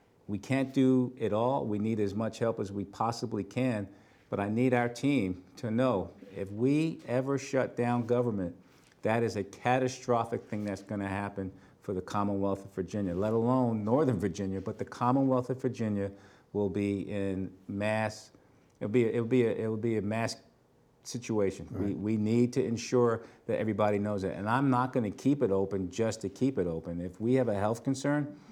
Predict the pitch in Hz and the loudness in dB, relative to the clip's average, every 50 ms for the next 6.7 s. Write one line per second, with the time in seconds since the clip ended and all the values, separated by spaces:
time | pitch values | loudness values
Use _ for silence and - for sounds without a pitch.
0 | - - - - - - - _ _ _ _ - 120 110 101 131 135 156 160 - | -20 -20 -20 -20 -20 -20 -20 _ _ _ _ -4 -2 0 2 4 4 4 4 2
1 | - 156 151 147 147 127 131 139 139 139 135 127 135 - - 135 135 139 139 139 | 0 0 2 2 2 2 2 2 4 2 2 0 -2 -4 -2 -2 0 0 0 0
2 | 135 131 135 - - - - - _ - - 127 123 120 120 117 117 117 123 - | 0 -2 -6 -10 -18 -20 -20 -20 _ 0 2 4 4 6 4 2 0 -4 -6 -10
3 | - _ _ _ _ _ _ _ _ - 143 143 143 147 131 - - 123 123 120 | -16 _ _ _ _ _ _ _ _ 0 2 2 4 2 2 2 4 4 4 2
4 | - - - - 139 139 139 139 120 135 135 131 131 127 - - - _ _ - | 2 -2 -2 0 2 2 2 2 2 0 0 -2 -2 -6 -10 -14 -20 _ _ 0
5 | 123 117 113 - - 117 113 107 90 - - - - - - - 120 139 151 143 | 0 0 0 0 0 0 2 2 0 -2 -4 -12 -20 -18 -4 0 2 2 4 2
6 | 123 110 101 104 104 104 110 120 131 139 135 - - | 2 2 0 0 0 2 2 2 2 2 0 -2 -4